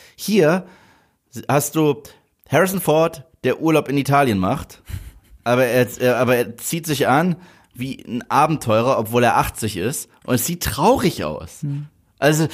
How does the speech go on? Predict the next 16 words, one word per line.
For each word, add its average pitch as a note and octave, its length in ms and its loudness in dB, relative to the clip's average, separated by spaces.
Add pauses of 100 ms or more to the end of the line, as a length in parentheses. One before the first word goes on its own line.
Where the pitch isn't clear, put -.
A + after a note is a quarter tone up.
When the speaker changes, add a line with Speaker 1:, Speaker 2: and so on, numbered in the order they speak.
Speaker 1:
es D3 160 -2
sieht A3 180 2
halt A#2+ 260 2
wirklich F#3+ 520 -2
traurig A3 500 0
aus. C3+ 220 0
Es D#3 140 -10
passt - 640 -4
überhaupt E3 640 0
nicht. E2+ 360 -6 (380)
So, - 200 -6
es A#2 120 -2
ist C#3 160 -4
so, F#3+ 80 4
als D#3+ 240 0
wenn, E3+ 220 2